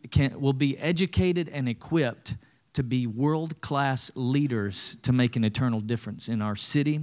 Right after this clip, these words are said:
in our nation, and around the world. Amen? Hey, w-, one day if we launch another campus, where do the, where do those people, where do those leaders come from? The Leadership Academy, where we're raising people up, where we're sending them out to make a difference.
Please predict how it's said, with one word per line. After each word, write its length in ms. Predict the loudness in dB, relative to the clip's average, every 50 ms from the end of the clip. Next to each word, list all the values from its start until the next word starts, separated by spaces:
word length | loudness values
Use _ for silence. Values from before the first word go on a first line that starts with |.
| -6 -6
in 160 | -2 0 2
our 80 | 2 2
nation, 480 | 4 4 4 4 2 2 0 0 0 0
and 100 | 2 2
around 300 | 2 2 0 0 -2 -4
the 60 | -4
world. 360 | -4 -4 -4 -6 -8 -10 -14 -6 -2
Amen? 400 | 0 2 4 4 4 2 0 -2 -8 _ _ _ _ _ _ _ _ _ _ _ _ _ _ _ _ _ _ _ _ 4
Hey, 100 | 6 6
w-, 380 | 6 4 2 -4 -8 -8 -8 -2
one 220 | 2 2 4 4
day 160 | 4 4 4 4
if 120 | 2 2
we 80 | 0 0
launch 260 | 2 0 0 0 0
another 220 | -2 -2 -2 -2 -2
campus, 600 | -2 -2 -2 0 -2 -2 -4 -6 -6 -6 -8 -10 -12 -20 -20 _ _ _ _
where 160 | -4 -2 -2
do 80 | -2 0
the, 140 | -2 -2 0
where 160 | 2 4 4
do 60 | 6
those 160 | 6 4 4
people, 360 | 4 4 4 4 4 2 0 2
where 160 | 4 4 4
do 60 | 6
those 200 | 6 4 4 4
leaders 320 | 4 4 4 4 2 0
come 220 | 0 0 0 0 0
from? 340 | -2 -2 -2 -2 -4 -6 -10 _ _ -12 -4
The 100 | -2 0
Leadership 460 | 0 2 0 0 0 -2 -4 -4 -4
Academy, 480 | -4 -4 -2 -2 -2 -2 -2 -4 -6 -10 -16 -20 _ _ -20 -20 -20 -20 -4
where 140 | 2 4 4
we're 140 | 6 6 4
raising 420 | 4 2 2 2 2 0 0 -2
people 340 | 2 2 2 2 2 0 0
up, 200 | 0 -2 -2 -4 -10 -16 -20 -20 -20 _ 0
where 140 | 0 2
we're 100 | 2 2
sending 460 | 0 0 0 0 2 2 2 2 2 2
them 180 | 0 0 0
out 220 | 0 -2 -2 -2 -2
to 80 | 0
make 240 | 0 2 0 0 -2
a 40 | -4
difference. 600 | -4 -2 -2 -4 -4 -6 -8 -10 -8 -10 -12